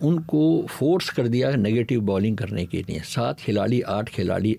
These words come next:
on side के ऊपर लेकर के उन्होंने ball करना चालू किया। उसके बावजूद उसने cover और extra cover में shot खेले। आप सोच सकते हैं कि बाहर निकल करके cover और extra cover के अंदर shot खेलना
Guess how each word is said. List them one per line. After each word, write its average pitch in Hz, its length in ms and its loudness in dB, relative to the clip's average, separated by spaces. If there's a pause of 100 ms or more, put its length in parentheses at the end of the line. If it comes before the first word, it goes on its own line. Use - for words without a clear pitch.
on 104 220 0
side 98 280 -4
के 101 80 -2
ऊपर 98 240 0
लेकर 85 300 -2
के 98 120 -4
उन्होंने 92 300 0
ball 87 240 -4
करना 87 300 -4
चालू 87 420 -6
किया। - 140 -2
उसके 139 380 -2
बावजूद 135 500 2
उसने 117 320 -2 (100)
cover 110 240 0
और 104 180 0
extra - 280 -4
cover 90 280 -2
में 82 120 -6
shot - 280 -12
खेले। - 340 -12
आप 107 140 -4
सोच 160 240 -2
सकते - 320 -4
हैं 120 80 0
कि - 200 -2 (300)
बाहर 104 280 -2
निकल 123 280 0
करके 120 420 -2 (280)
cover 120 260 0
और 117 200 0
extra 131 280 -2 (140)
cover 107 260 -2
के 113 100 -2
अंदर 107 200 0
shot 104 300 -2
खेलना 113 320 0